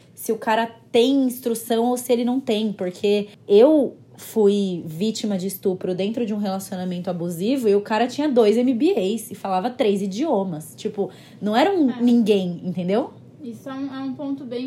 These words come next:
Speaker 2: interessante da cultura do estupro, que é bem falado, né? Que as pessoas, é, ficam achando que,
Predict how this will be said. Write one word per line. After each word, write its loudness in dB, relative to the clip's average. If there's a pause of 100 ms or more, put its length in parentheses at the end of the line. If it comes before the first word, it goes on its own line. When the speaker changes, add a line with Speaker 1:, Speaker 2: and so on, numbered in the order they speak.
Speaker 2:
interessante -10
da -12
cultura -12
do -10
estupro, -12
que -16
é -12
bem -8
falado, -10
né? -12
Que -14
as -14
pessoas, -12 (160)
é, -12 (500)
ficam -12
achando -10
que, -8